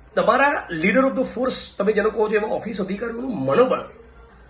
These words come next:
રજનીશ રાય, સતીશ વર્મા કે રાહુલ શર્મા જેવું ત્યારે બને જ્યારે પૈસાને સ્પર્શ ન કરતા હોય.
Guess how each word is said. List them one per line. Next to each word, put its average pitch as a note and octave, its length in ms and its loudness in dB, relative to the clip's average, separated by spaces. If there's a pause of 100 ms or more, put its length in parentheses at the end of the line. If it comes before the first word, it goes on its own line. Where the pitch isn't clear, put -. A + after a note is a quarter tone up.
(220)
રજનીશ F#3 480 2
રાય, B3 160 6
સતીશ - 440 -6
વર્મા G#3+ 440 -2 (280)
કે E3+ 60 -2
રાહુલ D#3+ 220 0
શર્મા F#3 300 0
જેવું G#3+ 240 -4
ત્યારે F3+ 220 2
બને F#3+ 340 0 (440)
જ્યારે F3+ 160 -2
પૈસાને F#3+ 480 -4
સ્પર્શ - 480 -6
ન D3+ 80 -4
કરતા - 260 -12
હોય. F#2+ 160 -14